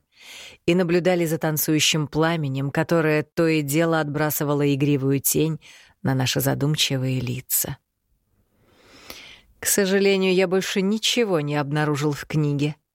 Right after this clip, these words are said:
с досадой в голосе прервал тишину Акира. «Майкл мне говорил, что они научились скрывать свою энергию.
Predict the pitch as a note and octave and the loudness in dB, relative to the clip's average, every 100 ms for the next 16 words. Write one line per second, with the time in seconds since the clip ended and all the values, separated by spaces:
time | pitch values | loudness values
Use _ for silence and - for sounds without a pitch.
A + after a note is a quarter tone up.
0 | _ _ _ _ - E3+ D3+ D#3 D3+ D3 | _ _ _ _ -4 -2 0 0 0 -2
1 | C#3 C#3 D3 D3+ D3 - - D#3+ C#3+ C#3+ | -2 0 0 -2 -4 -4 0 0 0 -4
2 | C3 D3 - C3+ C3+ - C#3 - C#3+ F3 | -4 -4 -2 -2 -4 -4 -8 -6 -6 -4
3 | C3+ _ _ _ _ _ _ _ _ - | -8 _ _ _ _ _ _ _ _ -20
4 | - - - - - - F#3+ G#3+ A#3 A3 | -18 -16 -14 -14 -16 -2 0 0 0 -2
5 | G#3 G3+ F#3+ F#3 F#3 F#3 G#3+ G3+ - - | 0 0 0 0 0 0 0 -2 -4 -2
6 | D#3+ D#3+ F3 E3+ E3 - E3 E3 - - | 0 0 0 0 0 0 2 0 0 0
7 | F3 D#3+ G3 - - C#3+ C#3+ C#3 C#3+ C#3 | 0 0 -4 -4 -2 0 0 0 0 0
8 | C#3 C3+ C#3+ C#3 | 0 0 0 -2